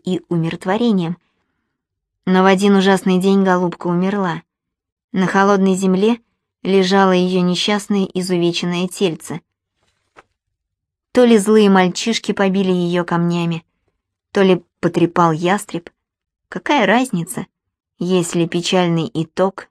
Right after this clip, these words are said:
не изменить? Голубок был настолько опечален случившимся, что целыми днями сидел на карнизе рядом с окном женщины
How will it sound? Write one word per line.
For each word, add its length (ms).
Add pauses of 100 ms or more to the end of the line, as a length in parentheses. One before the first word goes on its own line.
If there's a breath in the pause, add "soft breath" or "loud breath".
(140)
не 260
изменить? 560 (1000)
Голубок 640
был 180
настолько 540
опечален 720
случившимся, 840 (440)
что 260
целыми 380
днями 400
сидел 400
на 100
карнизе 540
рядом 280
с 120
окном 300
женщины 520